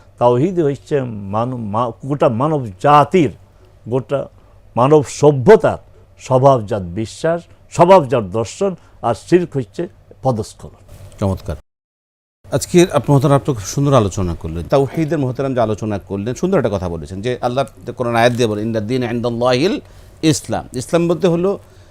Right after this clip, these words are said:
Speaker 2: দিন, দিন বলতে হলো জীবন ব্যবস্থা, যার মধ্যে এই যদি তাওহীদ না থাকে, এই জীবন ব্যবস্থা কোনো জীবন ব্যবস্থা না, যেটা আল্লাহর ঘোষণার মধ্যে আমরা, আহ, জানতে পারি। সুতরাং এই তাওহীদ হচ্ছে আমাদের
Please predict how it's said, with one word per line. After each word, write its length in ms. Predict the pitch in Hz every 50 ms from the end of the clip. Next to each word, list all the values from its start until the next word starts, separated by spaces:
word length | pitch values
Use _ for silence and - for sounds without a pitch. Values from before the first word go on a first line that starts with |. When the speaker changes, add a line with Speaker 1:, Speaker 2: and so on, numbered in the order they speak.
| - - - 104 104 98 98
Speaker 2:
দিন, 460 | 143 151 170 185 202 208 202 165 127
দিন 180 | 139 143 143
বলতে 220 | 135 143 127 - 143
হলো 180 | 135 135 139
জীবন 320 | 117 107 117 107 113 113 107
ব্যবস্থা, 460 | 113 117 120 131 - - - 180 160
যার 160 | 120 123 113
মধ্যে 680 | 110 107 107 95 92 98 120 135 151 156 131 - 90 - -
এই 240 | 117 110 104 107 - - 110
যদি 180 | 120 131 127 127
তাওহীদ 520 | - - 135 135 127 113 185 214 170 156
না 160 | 160 139 113
থাকে, 340 | - - 95 90 - 87 82 - - - - - - - -
এই 120 | 160 156 139
জীবন 280 | 127 147 147 147 135
ব্যবস্থা 420 | 131 131 131 123 - - - 170 -
কোনো 340 | - 123 120 139 180 180
জীবন 260 | 135 120 104 101 101 95
ব্যবস্থা 360 | 98 92 90 - - 101 98
না, 100 | 120 135
যেটা 200 | 131 131 113 104
আল্লাহর 200 | 101 104 101 92
ঘোষণার 300 | 98 - - 107 101 95
মধ্যে 160 | 92 87 92
আমরা, 260 | 92 90 90 87 87 87 - - - - - - - - -
আহ, 120 | - 92 92
জানতে 280 | 92 107 104 87 95
পারি। 160 | 76 82 69 - - - - - -
সুতরাং 360 | - 156 151 185 190 190 190 196 - - - - - - - -
এই 280 | 160 170 185 196 190 -
তাওহীদ 420 | - 165 156 156 139 160 180 160 185
হচ্ছে 180 | 175 - 190
আমাদের 260 | 180 165 180 170 202